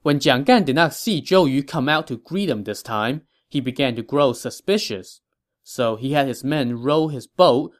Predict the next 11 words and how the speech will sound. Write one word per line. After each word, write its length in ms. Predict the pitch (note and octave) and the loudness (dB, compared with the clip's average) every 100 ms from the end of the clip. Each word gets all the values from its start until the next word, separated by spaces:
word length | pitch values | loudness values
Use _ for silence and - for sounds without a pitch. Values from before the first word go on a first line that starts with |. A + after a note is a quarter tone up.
| - | -10
to 120 | B2+ | -8
a 60 | |
secluded 560 | A2 A#2 - - C#3 A2+ | -8 -12 -10 -4 -2 -4
spot 440 | - - E3+ B2 - | -6 2 2 2 -6
on 140 | A2+ | -10
the 60 | A2 | -10
bank, 480 | - E3+ A#2 C#3 _ _ - | -2 -2 -2 -6 _ _ -8
and 160 | B2+ C3 | -2 0
then 120 | C3 | 0
he 120 | A#2+ | -2
disembarked 880 | - E3 - A#2 G#2+ E3+ A2 B2+ | -2 -4 -4 -8 2 4 4 0